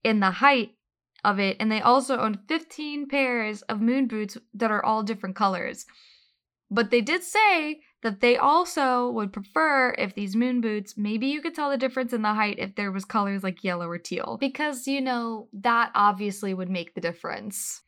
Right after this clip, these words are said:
So as I was also searching, of course, like I said, uh, platform boots were initially included in the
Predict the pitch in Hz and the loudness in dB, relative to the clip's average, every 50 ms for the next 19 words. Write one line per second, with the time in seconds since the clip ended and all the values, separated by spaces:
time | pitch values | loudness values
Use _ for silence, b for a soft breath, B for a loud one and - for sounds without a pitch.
0 | _ _ - - - 294 277 277 277 269 - _ _ _ _ _ _ _ _ _ | _ _ -12 -8 -4 -2 -2 -2 -2 -6 -10 _ _ _ _ _ _ _ _ _
1 | _ - - 277 320 359 320 320 294 277 254 233 220 202 190 196 196 190 190 185 | _ 0 4 4 4 4 4 4 4 4 4 2 2 2 2 2 2 0 -4 -10
2 | - - 185 170 170 - 180 180 185 185 196 190 - 196 175 - 196 190 190 196 | -6 -6 -8 -8 -6 -8 -8 -6 -6 -6 -6 -4 -4 -4 -4 -4 -6 -6 -6 -6
3 | 202 196 196 - 180 165 160 170 - - - 170 170 170 165 - - 233 233 - | -6 -6 -4 -4 -4 -4 -4 -6 -6 -4 -2 0 0 -2 -2 -2 0 0 0 0
4 | - 247 240 226 196 190 190 185 185 - - 202 190 180 180 180 175 - _ _ | 0 -4 -2 -2 -2 -2 -2 -4 -4 -6 -8 -6 -6 -4 -4 -6 -6 -8 _ _
5 | _ _ _ _ _ _ - - 214 208 202 196 190 - - 202 190 185 180 175 | _ _ _ _ _ _ -6 -2 0 0 0 0 0 -2 -2 -4 -4 -2 -4 -4
6 | 175 - 180 175 - - 196 185 170 175 170 175 165 165 - - - 180 175 175 | -4 -4 -6 -6 -4 -4 -4 -2 -2 -2 -4 -4 -4 -8 -10 -8 -6 -6 -6 -6
7 | 175 165 170 185 175 170 170 175 | -10 -12 -10 -10 -8 -8 -10 -12